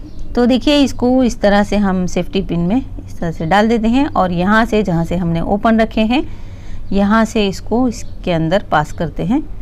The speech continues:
ठीक है। और इसको ये वो उस दूसरी तरफ से हम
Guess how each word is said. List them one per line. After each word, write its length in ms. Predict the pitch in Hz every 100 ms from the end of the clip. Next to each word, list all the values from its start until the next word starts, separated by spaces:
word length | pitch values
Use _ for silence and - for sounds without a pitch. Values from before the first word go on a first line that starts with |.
| - - -
ठीक 200 | 233 339
है। 60 | 440 - - - - - - - - - - - - 226
और 200 | 254 262
इसको 260 | 247 285
ये 140 | 262 214
वो 160 | 190 214
उस 200 | 285 -
दूसरी 380 | 196 247 311
तरफ 240 | 339 311 294
से 120 | 285
हम 280 | 277 254 285